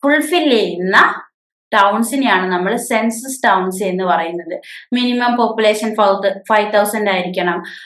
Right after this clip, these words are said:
അതുപോലെ തന്നെ സെവന്റി ഫൈവ് of the male, മെയിൽ, ആ, പുരുഷന്മാരെ നമ്മൾ എടുക്കുകയാണെങ്കിൽ സെവന്റി ഫൈവ് പെർസെന്റേജ് of the ആൾക്കാർ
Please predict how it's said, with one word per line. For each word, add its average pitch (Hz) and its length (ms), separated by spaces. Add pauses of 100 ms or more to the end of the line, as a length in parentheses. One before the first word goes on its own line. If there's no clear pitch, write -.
(100)
അതുപോലെ 233 420
തന്നെ 226 420
സെവന്റി 233 480
ഫൈവ് 226 240
of 220 260
the 233 100
male, 226 480 (240)
മെയിൽ, 226 340 (300)
ആ, 190 280
പുരുഷന്മാരെ 269 540
നമ്മൾ 214 260
എടുക്കുകയാണെങ്കിൽ 196 600
സെവന്റി 220 560
ഫൈവ് 233 180
പെർസെന്റേജ് 202 640
of 196 60
the 196 160
ആൾക്കാർ 190 680